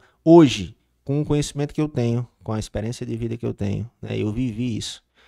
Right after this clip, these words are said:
É, pensar dessa forma de "não devo satisfação a ninguém, me visto como eu quero", é um erro.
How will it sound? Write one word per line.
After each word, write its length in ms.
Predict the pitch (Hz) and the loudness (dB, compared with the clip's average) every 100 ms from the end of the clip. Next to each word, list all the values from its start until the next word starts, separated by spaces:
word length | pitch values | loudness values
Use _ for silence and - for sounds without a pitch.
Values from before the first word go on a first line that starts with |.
| _ _ - | _ _ -12
É, 140 | - 98 | -8 -8
pensar 680 | - 139 131 - 139 147 | -2 0 0 0 2 2
dessa 300 | 123 127 123 | 0 -4 -4
forma 400 | - 113 110 110 | -4 -2 -2 -4
de 260 | 104 98 104 | -4 -4 -2
"não 140 | 110 | -2
devo 200 | 107 117 | -2 -4
satisfação 520 | - - - 104 - | -4 -6 -6 -10 -6
a 40 | 104 | -6
ninguém, 360 | 101 104 110 | -4 -4 -4
me 140 | 104 98 | -4 -4
visto 280 | 104 113 - | -4 -6 -6
como 180 | 104 | -4
eu 60 | 95 | -4
quero", 320 | - 101 104 | -4 -6 -4
é 40 | 113 | -4
um 120 | 110 | -2
erro. 260 | 104 95 | -2 -2